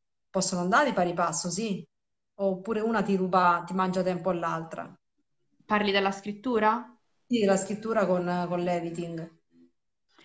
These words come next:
Speaker 2: Vabbè, tu considera che io scrivo principalmente di notte.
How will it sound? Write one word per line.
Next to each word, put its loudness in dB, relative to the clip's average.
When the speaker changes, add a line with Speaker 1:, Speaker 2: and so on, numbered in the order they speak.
Speaker 2:
Vabbè, 4
tu -2
considera 2
che 0
io 2
scrivo -4
principalmente -4
di -6
notte. -4